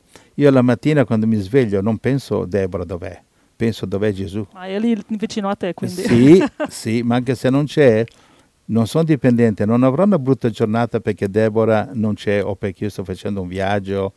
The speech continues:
Speaker 2: Ah.
Speaker 1: eccetera.
Speaker 2: Sì, sì, sì.
Speaker 1: Capito? Eh, ho, ho imp-, nella, nei miei quarantanove anni di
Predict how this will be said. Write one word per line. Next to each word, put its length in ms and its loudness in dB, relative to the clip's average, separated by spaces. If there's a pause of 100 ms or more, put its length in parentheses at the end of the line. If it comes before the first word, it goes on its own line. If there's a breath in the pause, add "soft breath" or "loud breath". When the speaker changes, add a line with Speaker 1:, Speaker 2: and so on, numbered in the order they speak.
(140)
Speaker 2:
Ah. 320 -12
Speaker 1:
eccetera. 720 -10 (240)
Speaker 2:
Sì, 340 -16
sì, 200 -20
sì. 160 -20 (220)
Speaker 1:
Capito? 380 -6
Eh, 300 -4
ho, 240 -4
ho 140 -2
imp-, 200 0
nella, 380 0
nei 1300 -12
miei 180 6
quarantanove 640 2
anni 360 0
di 300 0